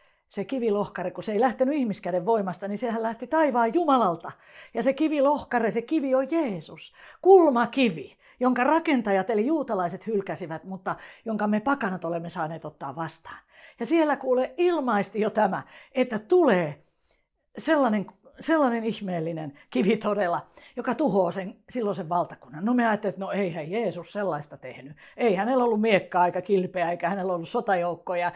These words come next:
eikä hän kaatanut mitään Rooman keisareita. Ei tehnytkään. Mutta hänen valtakuntansa onkin sisäinen valtakunta. Jumalan valtakunta,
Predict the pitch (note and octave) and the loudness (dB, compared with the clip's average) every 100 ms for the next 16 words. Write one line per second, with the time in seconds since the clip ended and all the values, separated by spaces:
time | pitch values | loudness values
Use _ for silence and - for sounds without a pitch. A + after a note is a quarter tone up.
0 | - - G#3+ A3 G#3+ G#3 F3+ F3 F3 F3 | -4 0 2 4 2 4 4 2 -4 -6
1 | E3+ E3 F3 F3 D#3+ D#3 F#3 D#3 D3 C3+ | -2 -2 0 -2 -2 -4 -2 -2 -6 -12
2 | C3+ - _ - - B3+ A#3+ C4+ F#3 D#3 | -14 -20 _ -20 -12 -8 -6 -6 -8 -12
3 | - - - - _ _ _ _ - G#3 | -16 -20 -20 -20 _ _ _ _ -20 -14
4 | E3+ F#3+ F3 G3+ - C#3+ D#3 D3 D#3 D3+ | -10 -8 -6 -6 -8 -14 -16 -16 -18 -20
5 | - E3+ D#3 F3+ - - F3 D#3 C#3+ D3+ | -16 -16 -14 -16 -16 -14 -14 -14 -16 -16
6 | D3 - - G3+ _ - _ _ - E4+ | -18 -20 -20 -20 _ -20 _ _ -4 0
7 | D4 A3 F3 F3 F3 F3 - D3+ D3 | 2 0 0 -4 -6 -6 -16 -20 -20